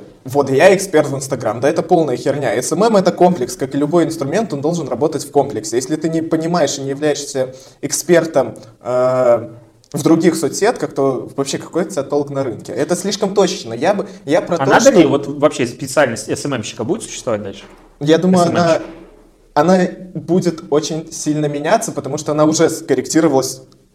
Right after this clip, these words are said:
Speaker 1: пиздец сильно. Уже появилось чёткое разделение на контент-менеджера.
Speaker 2: Я вот спрашиваю именно С М М-менеджер, С М М-щик. Вот
Speaker 1: Да.
Speaker 2: обычная терминология людей, которые не в нашей отрасли. С М М-щик. Что он делает? В соцсетях С М М-щик. Вот такая вот специальность в принципе будет или она уже умерла?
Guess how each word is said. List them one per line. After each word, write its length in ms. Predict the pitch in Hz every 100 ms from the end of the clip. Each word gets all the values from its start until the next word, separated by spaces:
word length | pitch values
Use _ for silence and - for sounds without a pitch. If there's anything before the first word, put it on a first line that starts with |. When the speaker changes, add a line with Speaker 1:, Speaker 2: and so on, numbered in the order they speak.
| -
Speaker 1:
пиздец 440 | 131 - 92 -
сильно. 280 | 98 98 90
Уже 180 | 135 165
появилось 500 | 165 156 151 185 175
чёткое 320 | - 160 160 139
разделение 500 | 139 127 131 175 156
на 80 | 117
контент-менеджера. 1160 | 117 120 135 113 107 151 156 143 143 139 131
Speaker 2:
Я 140 | 127 135
вот 100 | 143
спрашиваю 360 | - 135 139 135
именно 140 | 117 -
С 160 | -
М 100 | 139
М-менеджер, 500 | 156 151 104 98 135 - - -
С 140 | 120
М 80 | 139
М-щик. 340 | 113 - - -
Вот 180 | 131 123
Speaker 1:
Да. 160 | 135 143
Speaker 2:
обычная 480 | 143 185 - 135 - - -
терминология 500 | - 135 143 170 160
людей, 240 | 123 131 202
которые 280 | 160 131 123
не 120 | 139
в 60 |
нашей 220 | 131 127 120
отрасли. 340 | - 104 - 190
С 140 | 185
М 80 | 156
М-щик. 260 | 135 - - -
Что 120 | 165
он 60 |
делает? 180 | 127 110
В 20 |
соцсетях 400 | - 160 - 190
С 100 | - 143
М 80 |
М-щик. 240 | 117 117 - - - -
Вот 160 | 143 -
такая 260 | 160 156
вот 80 | 117
специальность 440 | - - 147 120 -
в 40 |
принципе 300 | 156 - 127
будет 320 | 143 247 -
или 80 | 131
она 160 | 135 135
уже 180 | 127 127
умерла? 380 | 120 113 95